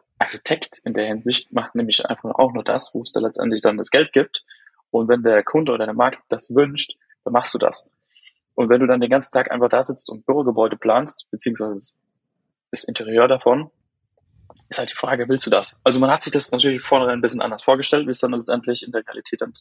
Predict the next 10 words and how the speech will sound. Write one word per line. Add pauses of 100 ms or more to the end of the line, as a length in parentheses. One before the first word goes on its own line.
(100)
draußen
ist. (560)
Da
gibt's
kaum
Bedarf
für. (120)
Also
wenn
dann